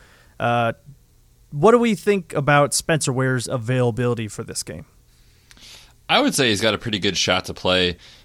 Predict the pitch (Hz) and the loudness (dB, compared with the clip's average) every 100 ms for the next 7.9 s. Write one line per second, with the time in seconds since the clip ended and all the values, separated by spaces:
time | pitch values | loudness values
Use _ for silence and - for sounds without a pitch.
0 | - 95 101 98 95 92 98 - _ _ | -6 2 2 2 -2 -6 -10 -18 _ _
1 | - 123 101 95 101 117 110 131 139 139 | -6 -2 0 -2 -6 -4 -2 -2 0 0
2 | 127 98 - 113 - - - - _ _ | 0 -2 -2 -2 -2 -4 -8 -10 _ _
3 | - 113 104 95 107 101 90 87 85 92 | 0 2 2 4 4 4 0 -2 -2 -4
4 | 90 85 92 87 - 120 95 - 87 87 | -4 -2 0 0 0 -2 -2 -4 -2 -2
5 | 90 - - - - - - - 120 123 | -2 -6 -20 -20 -20 -20 -20 -4 0 2
6 | 151 120 127 127 - - - 123 117 101 | 2 0 0 0 -2 -4 -2 -2 -2 -6
7 | - 110 98 92 87 98 - - - | -4 -2 -2 0 0 0 -2 -6 0